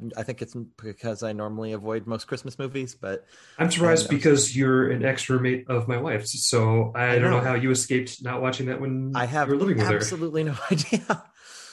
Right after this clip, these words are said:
Speaker 1: Clearly, I need to, I need to brush up on, on my holiday classics.
Speaker 2: I mean, it, I've, admittedly, this might be Stockholm Syndrome at this point because I've watched it a lot in the last ten years,
Speaker 1: <laughs>
Speaker 2: but I've definitely been won over by it.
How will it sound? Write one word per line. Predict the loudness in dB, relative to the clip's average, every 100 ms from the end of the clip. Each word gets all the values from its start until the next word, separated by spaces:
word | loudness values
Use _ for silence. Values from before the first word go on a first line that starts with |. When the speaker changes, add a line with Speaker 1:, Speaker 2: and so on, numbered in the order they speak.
| -4
Speaker 1:
Clearly, | -2 0 -2 -4
I | -6
need | -6 -8
to, | -6 -6 -6
I | -12
need | -14 -14
to |
brush | -10 -8 -6 -8
up | -8
on, | -8 -8 -10 -14
on | -14 -10
my | -8 -8
holiday | -6 -6 -6 -6
classics. | -8 -8 -10 -16 -16 -16 -20 -20 _ _ -2
Speaker 2:
I | 0
mean, | 2 0 -2
it, | 2 2 2
I've, | 0 0 -4 -20 _ _ _ -2
admittedly, | 0 2 2 4 2 2
this | 0 -2
might | -4
be | -4 -8
Stockholm | -6 -4 -2 -4
Syndrome | -4 -4 -2 -2
at | 0
this | -4
point | -2 -2 -4
because | -6 -6 -2
I've | 0 0 0
watched | -2 -2 -2
it | -4 -4 _ _ _
a | -6
lot | -2 0 0 -4 -8
in | -4
the | -2
last | -2 -2 -4
ten | -4
years, | -4 -4 -4 -6
Speaker 1:
<laughs> | -2
Speaker 2:
but | 0 0 -2 -8 -14 -20 -20 _ _ _ -2
I've | 2 2 4
definitely | 4 4
been | 4 6
won | 6
over | 4 4
by | 2 2
it. | 2 0